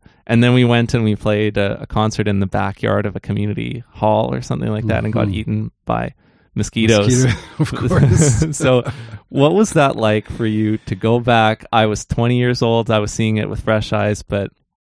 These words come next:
Speaker 1: you hadn't been living there since you were twenty years old. So when you landed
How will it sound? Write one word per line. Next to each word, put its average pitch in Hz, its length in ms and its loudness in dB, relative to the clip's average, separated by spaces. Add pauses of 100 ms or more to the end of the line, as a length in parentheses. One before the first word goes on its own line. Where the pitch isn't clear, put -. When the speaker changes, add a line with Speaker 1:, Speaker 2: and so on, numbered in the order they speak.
(160)
Speaker 1:
you 127 220 0
hadn't 120 360 0
been 127 440 -2 (100)
living 120 360 0
there 98 160 -2
since 95 320 -6
you 95 60 -6
were 90 100 -4
twenty 92 300 -6
years 107 260 -8
old. 104 260 -6
So 104 160 -8
when 107 200 -6
you 113 140 -2
landed 117 560 0